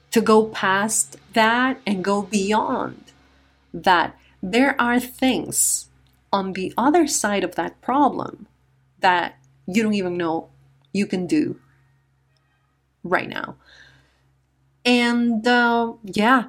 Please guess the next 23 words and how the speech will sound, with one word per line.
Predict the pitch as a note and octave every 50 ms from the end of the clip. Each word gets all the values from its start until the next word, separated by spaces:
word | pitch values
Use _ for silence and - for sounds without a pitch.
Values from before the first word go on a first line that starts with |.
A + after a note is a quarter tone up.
| _
that's | - F#3 G3 G#3 G#3
what | - A3+ A3+
I | A3+ A3+
wanted | A3 A3 G#3+ G#3
to | G3 G#3
share | - - G#3+ G#3 A3
with | A#3 B3+ B3
you | B3+ A#3 A3+ A3
today | - - G3+ F#3+ F3+ F3
for | F3+ - - F3+ F3+
my | F3+ F3 F3
second | F3+ - - F#3 F3+ F#3 - F3+ -
episode. | - F3+ - - G#3+ G#3+ - - A3 G#3+ G#3+ G#3+ A3 A3 A3 _ _ _ _ _ _ _ _ _
Um, | - - F#3+ F#3 F3+ F3+ F3 E3+ E3+ - - - _ _ _ _
that's | G3+ F#3 F3+ F3+ F#3 - -
how | - - G3+ F#3+ F#3+ F#3+ F#3 F#3 - -
I | F#3 F3+ F#3 F#3
ended | - - F#3+ F#3+ F3+ F#3+ F#3
up | F3+ F3+ F3 - - - _ _ _ _ _ _ _
teaching | - C4 C4 C4 - C4 B3+ B3
English | A3+ G#3+ G#3 G3+ G3+ G3 G3 G3 G3+ G3+ - - - - - _ - _
and | - G#3 G#3+ G#3+ G#3+ G#3
loving | G3 F#3+ F#3 F3+ F3 F3+ F3 E3+ F3 F3 E3+ -